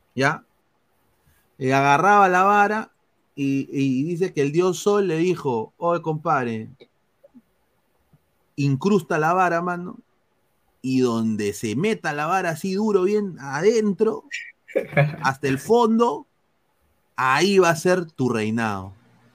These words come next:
Speaker 1: Ahí va, ahí vas a tener tu castillo, ¿no? Tus vasallos, tus ñustas, todo". Y bueno, Manco Cápac fue metiendo, pues, fue,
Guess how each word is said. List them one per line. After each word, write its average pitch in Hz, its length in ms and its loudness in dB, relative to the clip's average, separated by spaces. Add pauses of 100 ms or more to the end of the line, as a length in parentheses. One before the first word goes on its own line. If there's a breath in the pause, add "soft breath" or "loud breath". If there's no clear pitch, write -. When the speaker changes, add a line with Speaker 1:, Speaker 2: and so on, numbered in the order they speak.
Speaker 1:
Ahí 135 180 -2
va, 160 220 -2
ahí 147 180 2
vas 165 220 -2
a 156 40 -8
tener 139 200 -6
tu - 120 -8
castillo, 143 800 -6
¿no? 113 140 -12 (500)
Tus 143 160 0
vasallos, 139 760 2
tus 120 160 0
ñustas, 135 680 -2
todo". 107 240 -12 (600)
Y 120 80 -4
bueno, 147 220 0
Manco 123 260 0
Cápac 147 280 -2
fue 160 100 -2
metiendo, 147 540 -2
pues, 143 180 -6
fue, - 180 -4